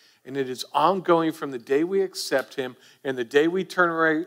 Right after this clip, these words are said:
away from our old self to our new self and continue to walk with him. And thank God for his grace during that. You know, so it is, it's an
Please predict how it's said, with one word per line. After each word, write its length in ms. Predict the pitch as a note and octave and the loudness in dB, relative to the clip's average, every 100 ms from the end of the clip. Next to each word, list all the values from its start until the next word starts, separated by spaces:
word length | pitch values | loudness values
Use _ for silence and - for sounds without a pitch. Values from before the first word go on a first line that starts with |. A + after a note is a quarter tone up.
| - | -6
away 300 | C#3 C#3 D#3+ | -6 0 -2
from 200 | D#3 D#3 | -2 -4
our 180 | C3+ B2+ | -4 -4
old 240 | D3 E3+ | -8 -8
self 300 | E3 F#3+ F3 - | -4 -2 -2 0
to 120 | F3 | 0
our 160 | D#3 | 0
new 240 | D3 E3+ F#3 | 0 -2 -2
self 400 | - C3 A#2+ - - _ - | -4 -2 -2 -4 -20 _ -6
and 160 | C#3 | -6
continue 560 | C#3+ C3+ - F3 E3+ D#3+ | -4 -6 0 0 2 -2
to 140 | - | -2
walk 520 | C3+ A#2+ C#3+ D3+ D3+ - - | -4 -2 2 2 0 -16 -12
with 360 | C3+ D3+ D3 | 0 0 0
him. 260 | B2 F#2+ F#2+ _ _ _ _ _ _ _ | -14 -18 -20 _ _ _ _ _ _ _
And 180 | B2+ A#2 | -8 -6
thank 360 | - D3 C#3 B2+ | 0 -2 -2 0
God 260 | C#3 C#3+ | 0 0
for 160 | - C#3+ | -2 -6
his 220 | D3 C#3+ | -4 -8
grace 420 | - C3 B2+ A#2 | -2 -2 -2 -4
during 380 | - A2 G#2+ G2+ | -8 -8 -8 -16
that. 180 | F#2+ G#2 _ _ _ _ _ _ _ _ _ _ _ _ _ - | -20 -20 _ _ _ _ _ _ _ _ _ _ _ _ _ -8
You 80 | C3 | 2
know, 140 | C3+ | 2
so 240 | B2+ E3 C#3+ | 4 4 4
it 80 | |
is, 260 | F3 F3+ F3 | 4 2 4
it's 260 | E3+ D3+ | 0 2
an 100 | D3+ | 0